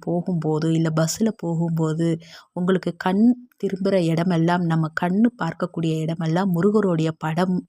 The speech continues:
இருக்கும். அப்படி இல்லைன்னா முருகருடைய வேல் இருக்கும். இந்த திரும்புறப்பெல்லாம் வேல் இருக்கும், இல்ல முருகர் படம் இருக்கு. இப்படி உங்க கண்ணுக்கு தென்பட்டுக்கிட்டே இருந்தாலும் முருகர் உங்க கூடவே தான் இருக்காருன்னு நீங்க ஹண்ட்ரட் பர்சன்ட் நம்பலாம்.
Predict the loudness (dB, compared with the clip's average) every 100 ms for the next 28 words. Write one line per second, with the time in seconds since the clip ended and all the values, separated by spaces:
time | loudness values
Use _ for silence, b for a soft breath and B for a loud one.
0 | _ -2 0 0 -2 -4 -4 _ -12 -2
1 | 0 2 0 0 2 0 2 2 2 2
2 | 2 0 2 6 6 6 4 0 -4 -6
3 | B B B B -4 0 0 -2 0 2
4 | 4 2 0 0 2 2 2 2 2 2
5 | 0 -4 -2 0 0 -2 -4 -4 -2 -2
6 | -2 -4 -4 -6 -8 -4 2 2 2 -2
7 | -2 -2 0 -2 -2 -2 -4 -4 -8 -4
8 | 0 0 0 -2 -2 -2 0 2 2 0
9 | 0 0 0 -2 -6 -4 -4 0 0 2
10 | 0 0 -2 -6 -6 -4 -2 0 0 0
11 | -2 -2 -4 -6 B B B B -6 -2
12 | 0 2 2 0 -2 -2 0 0 0 -2
13 | -2 -2